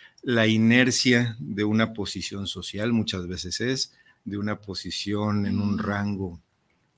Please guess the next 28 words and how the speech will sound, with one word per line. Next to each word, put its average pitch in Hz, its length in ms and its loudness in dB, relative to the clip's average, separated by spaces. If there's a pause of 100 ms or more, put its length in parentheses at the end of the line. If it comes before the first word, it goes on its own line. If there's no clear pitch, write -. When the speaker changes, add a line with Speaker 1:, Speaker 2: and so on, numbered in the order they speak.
(140)
Speaker 1:
institucional, 107 1000 0 (440)
en 104 160 2
donde 101 480 0
lo 110 200 2
obligaban 117 920 4
a, 107 260 0
muchas 120 380 2
veces 117 300 -2
a 104 80 0
gastar 131 560 -4 (400)
más 113 240 4
dinero 110 560 4
del 98 280 -4
que 95 160 -8
ganaba, 87 380 -4 (280)
Speaker 2:
O - 60 4
sea, 226 180 8
Speaker 1:
por 104 140 2
Speaker 2:
¿te 240 80 8
Speaker 1:
mejor 240 100 10
Speaker 2:
das 240 120 8
cuenta 320 340 6
Speaker 1:
posición. 311 160 0
Speaker 2:
que 247 140 4
lo 214 220 4
obligaban 226 840 2
a 196 280 4
pertenecer 196 1000 2